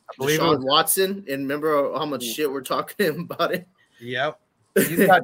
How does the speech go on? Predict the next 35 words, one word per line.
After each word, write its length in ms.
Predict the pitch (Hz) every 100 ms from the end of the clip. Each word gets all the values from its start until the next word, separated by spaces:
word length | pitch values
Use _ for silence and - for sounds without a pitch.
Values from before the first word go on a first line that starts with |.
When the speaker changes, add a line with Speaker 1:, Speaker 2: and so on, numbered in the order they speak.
| 160
Speaker 3:
defensive 380 | 175 170 151 151
players 280 | 143 139 135
that 80 | 208
Speaker 2:
'Cause 80 | 226
Speaker 3:
are 20 |
Speaker 2:
he 60 | 220
always 300 | 233 254 247
Speaker 3:
hitting, 140 | -
Speaker 2:
puts 160 | 247 202
Speaker 3:
though. 160 | 196
Speaker 2:
Dak 100 | 220 226
Prescott 560 | 214 220 - 240 196 151
on 140 | 170
this 180 | 165 139
pedestal, 760 | - 175 165 196 - 160 123 104 _ _ _ - -
and 280 | 170 165 160
it's 240 | 165 -
like 180 | 165 160
it 100 | 156
comes 320 | 202 202 185
up 200 | 208 214
to 100 | 214
his 140 | 190
pick, 380 | - 214 214 196
and 80 | 165
he, 120 | 165
I 100 | 143
think 120 | 151 175
he 60 |
was, 120 | 175
like, 140 | 170 156
the 80 | 143
fifth 300 | 175 175 180
overall 340 | 156 160 151
pick, 360 | - 185 175